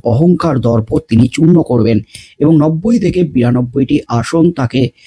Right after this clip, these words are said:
জেতানোর জন্য দাবি করেছেন মুসলিম অধ্যুষিত এলাকা থেকে। তাহলেই তিনি রাজ্যে সরকার গঠনে নির্ণায়ক ভূমিকা পালন করতে পারবেন এবং কোনো রাজনৈতিক দল,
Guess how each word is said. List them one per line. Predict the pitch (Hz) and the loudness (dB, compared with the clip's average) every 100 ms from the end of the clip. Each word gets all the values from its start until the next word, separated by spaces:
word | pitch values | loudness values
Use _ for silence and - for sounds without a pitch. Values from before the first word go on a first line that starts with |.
| - - - | -20 -12 -4
জেতানোর | 113 151 208 214 151 | -2 0 2 0 2
জন্য | 139 131 | 2 2
দাবি | 135 113 117 | 2 2 0
করেছেন | - 110 104 143 170 175 _ _ - _ - | 0 -2 0 2 0 0 _ _ -20 _ 2
মুসলিম | 127 127 180 196 - | 4 4 2 0 -4
অধ্যুষিত | 110 113 170 - 175 | -4 0 0 0 -2
এলাকা | 175 - 123 117 123 139 - | -2 0 0 0 -2 -6 -6
থেকে। | - 123 160 117 - - _ _ _ | -4 0 0 0 -4 -20 _ _ _
তাহলেই | 127 123 170 202 - | 0 4 4 2 2
তিনি | 147 160 - - _ _ _ _ _ _ _ _ - | 2 2 0 -4 _ _ _ _ _ _ _ _ -2
রাজ্যে | 107 123 127 165 120 - - - _ - | 0 0 0 0 0 -2 -12 -20 _ -10
সরকার | - 120 175 170 | -4 -2 0 -2
গঠনে | 127 143 143 110 | 0 2 2 4
নির্ণায়ক | 113 113 113 151 | 4 4 4 2
ভূমিকা | 143 - 117 123 147 | 0 0 2 2 0
পালন | - 104 113 | -2 -2 -2
করতে | - - 98 | -4 -4 -2
পারবেন | 104 107 101 - | 0 0 -2 0
এবং | 147 185 220 | 0 2 2
কোনো | - 139 180 | 0 2 2
রাজনৈতিক | 202 131 117 113 117 101 | 0 -2 0 0 0 -2
দল, | 87 | -2